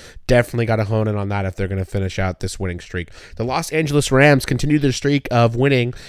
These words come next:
thirty-nine and oh when leading at halftime under Sean McVay, which is the second longest streak of all time. They are now forty and oh when leading at halftime under Sean McVay. The Washington football team, since the start of two, twenty eighteen,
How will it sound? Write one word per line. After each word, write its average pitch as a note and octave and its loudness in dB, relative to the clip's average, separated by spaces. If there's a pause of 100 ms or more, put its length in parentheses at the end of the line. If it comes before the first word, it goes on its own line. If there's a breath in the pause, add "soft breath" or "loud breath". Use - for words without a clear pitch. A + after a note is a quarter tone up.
thirty-nine D#3+ 2
and D3+ 6
oh D3 6
when C#3 4
leading C#3 2
at B2 0
halftime B2+ 2
under A2+ 0
Sean A#2+ 2
McVay, A#2 2
which A2+ -2
is A2+ -4
the A2 -2
second C3+ 2
longest A#2+ 2
streak B2+ -2
of A#2 2
all A2+ 2
time. A#2 2 (240 loud breath)
They A#2+ 6
are B2+ 6
now B2 6
forty B2+ 4
and C#3 2
oh B2+ 6
when G#2+ 2
leading A2+ 0 (100)
at G#2+ -2 (300)
halftime G2+ -2
under F#2 -2
Sean G2+ -4
McVay. - -8
The C#3+ 4
Washington E3+ 4
football F#3 4
team, C3 0
since C#3 -8
the - -8
start D#3 6
of B2+ -2
two, - -2
twenty D#3+ 0
eighteen, D#3 0